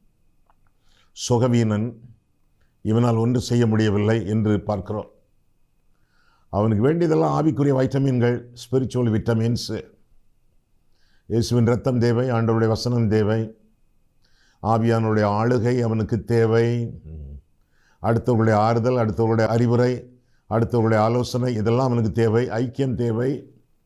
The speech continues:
இதெல்லாம் இருந்தால் நிச்சயமாக அவன் பிழைத்து எழும்புவதற்கு சான்ஸ்,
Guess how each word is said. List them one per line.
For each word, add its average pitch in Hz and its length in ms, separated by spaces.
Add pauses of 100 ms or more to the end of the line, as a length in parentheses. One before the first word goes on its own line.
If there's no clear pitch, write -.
(880)
இதெல்லாம் 131 340
இருந்தால் 165 380
நிச்சயமாக 139 480
அவன் 123 240
பிழைத்து 123 380
எழும்புவதற்கு 113 520
சான்ஸ், 101 340